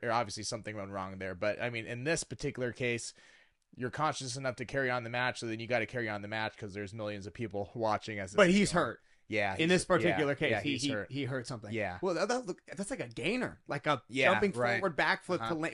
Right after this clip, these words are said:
Speaker 2: was that the goal, is to do jump forward backflip
Speaker 1: And
Speaker 2: and
Speaker 1: then
Speaker 2: land
Speaker 1: land flat on, on
Speaker 2: flat
Speaker 1: the
Speaker 2: on the guy.
Speaker 1: opponent,
Speaker 2: So he
Speaker 1: yeah.
Speaker 2: didn't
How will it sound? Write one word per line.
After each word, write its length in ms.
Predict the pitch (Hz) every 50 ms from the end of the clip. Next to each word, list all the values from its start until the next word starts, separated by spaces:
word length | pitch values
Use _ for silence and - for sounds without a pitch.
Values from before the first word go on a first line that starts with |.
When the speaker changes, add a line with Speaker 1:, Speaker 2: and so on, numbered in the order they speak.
| 170
Speaker 2:
was 160 | 175 180 139
that 160 | 185 202 196 -
the 80 | 190
goal, 320 | 135 165 165 156 170 190 180
is 100 | 160 -
to 60 | - 143
do 120 | 151 139
jump 340 | 120 170 165 165 156 - -
forward 260 | 175 160 165 165 160
backflip 340 | 156 151 151 147 - - 143
Speaker 1:
And 80 | 156 147
Speaker 2:
and 100 | 143 139
Speaker 1:
then 20 |
Speaker 2:
land 380 | 143 151 165 160 160 160 156 151
Speaker 1:
land 160 | 123 117 -
flat 320 | - - 135 123 117 117
on, 260 | 113 110 110 104 101 95
on 200 | - 110 107 104
Speaker 2:
flat 160 | 151 147 143
Speaker 1:
the 60 | 139
Speaker 2:
on 60 | 139 139
the 60 | 139
guy. 120 | 143 143 131
Speaker 1:
opponent, 60 | 117
Speaker 2:
So 80 | 147 139
he 120 | 156 175
Speaker 1:
yeah. 120 | 202 196 -
Speaker 2:
didn't 320 | 170 170 170 175 170 170